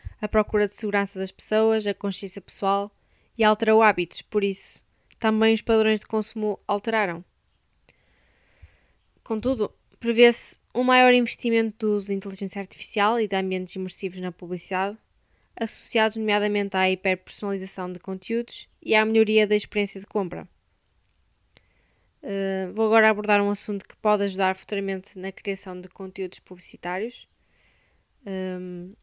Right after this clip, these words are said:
ora bem, para uma publicidade ser considerada boa e eficaz, é preciso envolver certos aspectos. Eh, o anúncio deve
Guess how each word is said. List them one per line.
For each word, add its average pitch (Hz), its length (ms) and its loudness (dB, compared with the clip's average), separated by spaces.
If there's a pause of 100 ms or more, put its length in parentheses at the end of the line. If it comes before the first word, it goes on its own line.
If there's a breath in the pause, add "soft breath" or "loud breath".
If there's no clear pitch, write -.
(120)
ora 190 140 0
bem, 185 180 0
para 220 240 2
uma 220 140 0
publicidade 202 500 2
ser 208 200 -4
considerada 196 760 -2
boa 180 460 0 (440)
e 190 160 -10
eficaz, 185 680 -4 (400)
é 214 120 0
preciso 220 360 -2
envolver 220 300 4
certos 208 320 -2
aspectos. - 580 -4 (480)
Eh, 180 300 -6
o 190 140 0
anúncio 214 560 0 (440)
deve 190 400 0